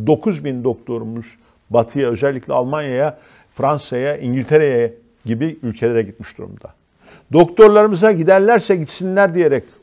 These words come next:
onların kalbini kıran ve tarihe en karanlık şekilde adını nakşedecek bir cumhurbaşkanı olan Recep Tayyip Erdoğan çok büyük bir vebale girmiştir.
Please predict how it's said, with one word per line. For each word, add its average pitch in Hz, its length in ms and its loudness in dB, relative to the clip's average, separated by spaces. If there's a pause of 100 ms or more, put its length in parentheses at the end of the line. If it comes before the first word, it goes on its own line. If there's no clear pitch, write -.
onların 175 440 2
kalbini 160 500 0
kıran 196 280 2 (640)
ve 143 200 4
tarihe 185 680 4
en 247 380 0
karanlık 196 540 -2
şekilde 156 520 -8
adını 139 760 -6
nakşedecek 156 680 -2
bir 120 120 -10
cumhurbaşkanı 131 720 0 (680)
olan 147 500 4
Recep 139 360 -2
Tayyip 131 260 -2
Erdoğan 135 460 -2 (480)
çok - 320 4
büyük 160 220 -4
bir 151 80 -6
vebale 131 400 2
girmiştir. 110 460 -12